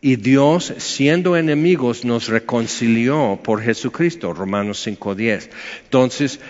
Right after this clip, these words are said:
es importante ver eso, que era una enemistad real y palpable, no más que ya no nos acordamos, pero sí era real.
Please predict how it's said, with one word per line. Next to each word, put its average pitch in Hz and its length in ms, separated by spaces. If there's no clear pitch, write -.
es 131 180
importante 165 680
ver 123 200
eso, 139 280
que 127 380
era 151 240
una 131 320
enemistad 120 640
real 110 400
y 160 60
palpable, 117 880
no 110 60
más 120 260
que 113 160
ya 110 160
no 117 160
nos 107 220
acordamos, 107 920
pero 104 240
sí - 180
era 98 240
real. 101 520